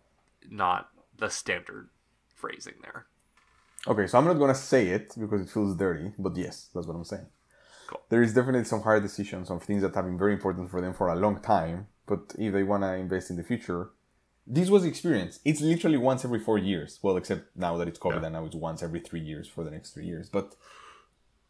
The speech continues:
Speaker 2: this was the chance. We talked about this when Amazon
Speaker 1: Yeah.
Speaker 2: acquired Thursday Night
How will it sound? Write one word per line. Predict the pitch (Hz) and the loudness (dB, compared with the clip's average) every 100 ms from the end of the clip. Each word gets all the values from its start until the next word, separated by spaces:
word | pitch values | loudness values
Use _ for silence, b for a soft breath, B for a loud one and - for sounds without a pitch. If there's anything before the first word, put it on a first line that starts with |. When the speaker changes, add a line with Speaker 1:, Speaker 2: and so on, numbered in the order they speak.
| _ _ - | _ _ 0
Speaker 2:
this | 151 190 | 2 6
was | 196 | 6
the | 165 | 6
chance. | 160 160 190 107 - - _ _ _ _ _ | 6 2 2 0 -8 -14 _ _ _ _ _
We | 131 | 2
talked | 135 156 | 4 6
about | 165 147 | 6 6
this | 127 | 6
when | 110 110 | 2 4
Amazon | 123 127 120 | 4 4 4
Speaker 1:
Yeah. | 104 | 6
Speaker 2:
acquired | 117 117 113 107 | 6 6 6 4
Thursday | 113 110 | 0 0
Night | 113 110 107 | 0 0 0